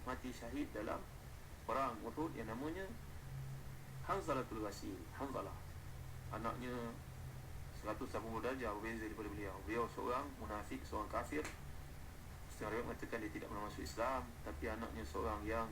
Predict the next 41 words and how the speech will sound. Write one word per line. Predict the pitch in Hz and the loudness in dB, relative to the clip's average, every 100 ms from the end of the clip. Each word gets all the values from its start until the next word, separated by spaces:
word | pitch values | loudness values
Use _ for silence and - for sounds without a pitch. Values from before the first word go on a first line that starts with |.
| - - | -2 -4
benar-benar | 117 107 107 110 | 0 0 2 0
menyokong | 107 107 107 107 | 0 0 0 0
Nabi | 104 107 104 | 0 0 0
dan | |
mati | 104 123 - 127 | 0 0 0 -2
syahid | 120 117 117 117 - | 0 2 2 2 -2
pada | 113 110 | -2 0
malam | 110 127 120 110 | 2 2 2 2
pertama, | 110 113 123 120 113 101 71 - - - - | 0 0 2 2 0 0 -2 -2 -4 -4 0
belum | 113 117 | 2 2
sempat | 113 117 113 113 | 0 0 0 0
dimandi, | 110 110 127 147 | 2 0 4 2
junub | 127 120 123 - | 2 0 0 -2
lagi. | 104 98 - | -4 -4 0
Pernah | 131 120 | 0 2
kita | 110 110 | 0 -2
ceritakan | - 113 - 101 98 - | -2 -2 0 -2 -2 -4
perkara | - 107 | -2 -2
ini | 101 | 0
sebelum. | 98 - 113 107 98 - - - - - - - - | -2 0 2 2 2 -4 -8 -6 -6 -6 -6 -6 -4
Saudara | - 175 | 0 2
yang | 151 | 4
dirahmati | 123 113 110 113 | 2 2 0 -2
dan | 101 | -2
dikasihi | 104 - 104 | -2 -2 -2
Allah | 98 | -2
sekalian, | - 107 104 104 - - - - - - - - | -2 0 0 0 -4 -6 -6 -6 -6 -6 -6 -4
perkara | - 117 | 0 0
ini | 123 110 | 2 0
akan | 104 101 | 0 -2
kita | 98 | 0
uraikan | 107 110 107 113 | 2 4 4 2
dalam | 107 98 | 2 0
kuliah | 104 98 | 0 0
akan | - 107 | 0 0
datang. | 143 135 127 117 | 4 4 2 -2
Kisah | 101 - 98 | -4 -2 -2
yang | 98 107 | -2 0
panjang | 104 107 104 | 0 0 0
ini | 120 120 | -2 -2
disebut | 104 - 107 | -2 0 0